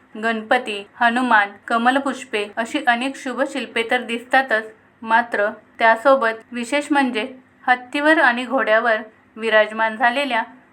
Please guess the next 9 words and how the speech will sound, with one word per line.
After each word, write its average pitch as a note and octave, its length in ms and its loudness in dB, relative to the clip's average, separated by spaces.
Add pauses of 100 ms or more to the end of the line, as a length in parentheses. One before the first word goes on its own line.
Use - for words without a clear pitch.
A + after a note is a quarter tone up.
(160)
छत्रपती C#4+ 580 2
शिवाजी A#3 420 -2
महाराजांचे A3+ 640 0
शिल्प B3+ 360 -4
देखील A#3+ 460 -4 (220)
या A#3+ 200 2
खांबावर G#3+ 460 2
कोरलेले G3 560 -4
दिसते. F#3+ 500 -14